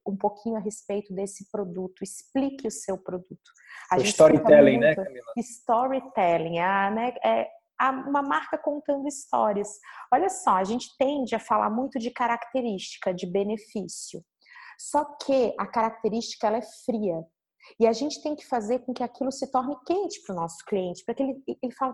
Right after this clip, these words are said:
Speaker 1: "Poxa, eu já sei pra que que isso serve." Então, quando a gente fala de qualidade, "Meu produto é de qualidade", o cliente não sabe o que que é, porque qualidade é percepção.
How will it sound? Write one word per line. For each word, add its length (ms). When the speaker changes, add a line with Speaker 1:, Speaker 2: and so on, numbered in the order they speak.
Speaker 1:
"Poxa, 240
eu 20
já 120
sei 280
pra 160
que 120
que 120
isso 160
serve." 540
Então, 160
quando 160
a 40
gente 240
fala 240
de 160
qualidade, 540
"Meu 100
produto 300
é 40
de 100
qualidade", 600
o 80
cliente 380
não 100
sabe 400
o 20
que 140
que 140
é, 120
porque 180
qualidade 520
é 140
percepção. 800